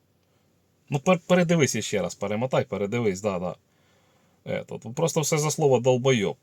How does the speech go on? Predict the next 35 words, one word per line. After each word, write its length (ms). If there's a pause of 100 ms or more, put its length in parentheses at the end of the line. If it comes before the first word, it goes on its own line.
(140)
Ну, 340
ну, 160
а 60
зачем? 400 (1080)
Ні, 240
ні, 240
ти, 80
конечно, 400
не 100
такий, 320
ти 100
кончений. 540 (380)
Ага. 380 (1500)
Ні, 160
ні, 140
братан, 360
коли 260
я 60
їбу, 300
не 100
дригай 320
ногами. 380 (500)
Сиди 340
рівно, 260
все 180
хорошо, 480
да. 200 (800)
Угу, 260 (180)
угу, 320
поняв, 320
да? 180 (560)
Все, 160
отак 460
і 60
продовжай. 600